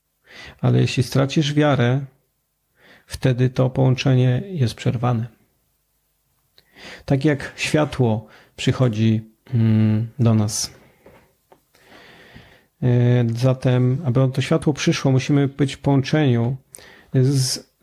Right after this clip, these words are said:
elektrownią, z miejscem, które zasila żarówkę. Relacja i miłość. W rzeczywistości, kiedy kocham mojego syna, albo moją żonę, albo moją rodzinę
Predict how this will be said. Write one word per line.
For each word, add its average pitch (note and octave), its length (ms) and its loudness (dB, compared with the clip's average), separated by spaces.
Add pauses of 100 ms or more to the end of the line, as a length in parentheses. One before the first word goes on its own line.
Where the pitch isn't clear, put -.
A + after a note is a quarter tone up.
elektrownią, B2 720 -2 (240)
z C3+ 100 -10
miejscem, D3 380 2
które B2+ 500 0
zasila B2 640 0 (440)
żarówkę. A2+ 500 -2 (2500)
Relacja D3+ 600 2
i C3+ 80 2
miłość. G#2 560 -4 (4000)
W - 20 -20
rzeczywistości, F#3 500 0
kiedy D3+ 220 0
kocham F3 280 0
mojego E3 280 2
syna, D#3+ 320 2
albo C3+ 200 2
moją C#3 220 2
żonę, B2 440 2
albo A#2+ 200 2
moją B2+ 200 4
rodzinę C3 560 0